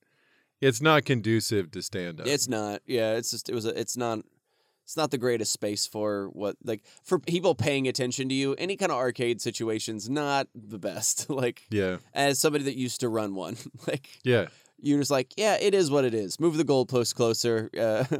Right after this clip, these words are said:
Speaker 2: <laughs> yeah, a smile is a, is a home run. Uh, <laughs>
Speaker 1: I just, I felt like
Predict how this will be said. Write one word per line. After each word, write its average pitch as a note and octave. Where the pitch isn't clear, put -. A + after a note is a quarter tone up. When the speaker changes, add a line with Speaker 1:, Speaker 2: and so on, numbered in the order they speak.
Speaker 2:
<laughs> -
yeah, C#3
a C#3
smile G3
is D3
a, A2+
is A2
a G2
home D#3+
run. A2+
Uh, G2+
<laughs> -
Speaker 1:
I D3
just, D#3+
I C#3
felt E3+
like D3